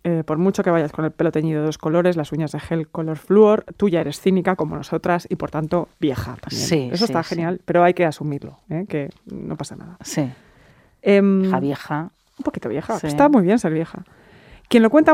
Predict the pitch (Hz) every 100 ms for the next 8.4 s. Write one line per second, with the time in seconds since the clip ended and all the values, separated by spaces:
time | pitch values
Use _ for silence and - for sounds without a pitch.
0 | 294 233 247 233 220 240 247 - 214 220
1 | 233 220 185 180 165 156 175 - 190 185
2 | - 170 - 190 196 180 208 202 220 175
3 | 156 160 175 185 180 185 175 - 170 170
4 | 170 175 180 165 185 165 151 156 165 165
5 | 165 - 165 131 165 160 160 185 220 226
6 | 208 220 214 208 202 190 165 160 185 190
7 | 202 202 196 190 180 175 - - 196 190
8 | 175 185 185